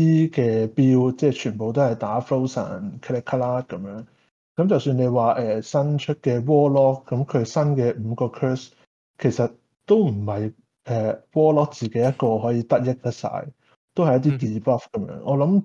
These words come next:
Speaker 1: 有個咁樣嘅諗法，但係未去到好實質，有一啲好強嘅配合出現啦，暫時。
Speaker 2: 同埋我覺得有好多嘢佢已經係有一個 inbuilt 嘅配合度喺度嘅，例如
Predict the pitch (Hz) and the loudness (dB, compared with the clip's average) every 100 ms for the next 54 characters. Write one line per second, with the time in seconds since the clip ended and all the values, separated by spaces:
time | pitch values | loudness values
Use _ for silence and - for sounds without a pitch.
0 | - 156 120 127 143 156 160 202 180 110 | -2 -2 0 0 2 2 2 2 0 0
1 | 104 147 139 113 120 113 107 - _ _ | -2 -2 -2 -2 -4 -4 -6 -10 _ _
2 | - 135 113 123 120 123 131 156 123 - | 0 2 2 0 0 0 0 -2 -4 -2
3 | 151 120 - 123 127 160 156 131 - - | -2 -2 -6 -2 -2 0 0 0 -4 -6
4 | - 104 - 110 107 - - 120 107 92 | -6 -12 -8 -8 -6 -8 -8 -6 -6 -6
5 | 101 107 - 117 - - 143 _ _ _ | -8 -10 -12 -16 -18 -18 -20 _ _ _
6 | _ _ _ _ _ 151 127 110 127 156 | _ _ _ _ _ -2 0 2 2 0
7 | - 262 240 139 117 117 113 165 165 160 | -2 -2 -4 -2 -2 0 0 2 4 4
8 | 151 - _ _ _ 131 101 90 98 110 | 2 -2 _ _ _ -4 0 0 0 -2
9 | 104 110 139 143 117 92 85 82 101 - | -2 -4 -4 -2 -2 -2 -2 -2 -2 -2
10 | 101 - 180 175 170 156 147 - - 101 | -2 2 2 2 0 0 0 -4 -2 0
11 | 92 87 - 95 92 - 87 85 82 104 | 0 -2 -4 -4 -4 -6 -4 0 0 0
12 | - - 101 95 87 85 - | -2 -2 0 -2 -2 -2 -4